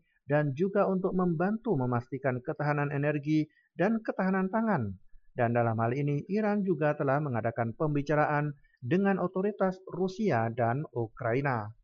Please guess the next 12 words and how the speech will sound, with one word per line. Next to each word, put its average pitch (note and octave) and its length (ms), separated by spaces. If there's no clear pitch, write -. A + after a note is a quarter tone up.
Dalam G3 320
percakapan G3 640
telepon E3 320
ini, D#3 160
Menteri D3+ 400
Luar D3+ 160
Negeri D3 320
Iran D3 240
juga C#3+ 240
menyebutkan C#3+ 640
hasil C#3+ 400
kunjungan C#3+ 480